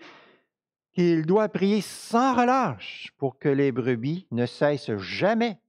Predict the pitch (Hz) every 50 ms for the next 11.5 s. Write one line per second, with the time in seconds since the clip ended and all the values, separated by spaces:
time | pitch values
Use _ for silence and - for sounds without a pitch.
0 | _ _ _ _ _ _ _ _ _ _ - 98 87 113 104 127 123 113 120 143
1 | 139 123 123 117 - 127 117 - - 127 101 - - - - - - - _ _
2 | _ _ _ _ _ _ _ _ 104 104 98 95 101 117 120 117 110 123 127 131
3 | 120 - - 156 147 131 147 151 151 151 - - - 110 113 104 107 98 90 -
4 | - 85 82 85 92 - - - - - _ _ _ _ _ _ _ _ _ _
5 | _ _ _ _ _ _ _ _ _ _ _ _ _ _ _ _ _ _ _ -
6 | 147 208 226 220 190 185 180 156 - - 180 - - 190 214 208 175 175 151 -
7 | - - 175 170 156 127 101 87 76 - - - - - - _ _ _ _ _
8 | _ _ _ _ _ _ _ _ _ _ _ _ - - 151 131 - - 196 190
9 | 165 - - - - 196 220 240 202 185 156 - - 165 160 156 - - - 123
10 | 135 120 - - 143 127 127 135 143 143 135 120 - - - - _ - 196 196
11 | - - - 156 131 - - 117 98 -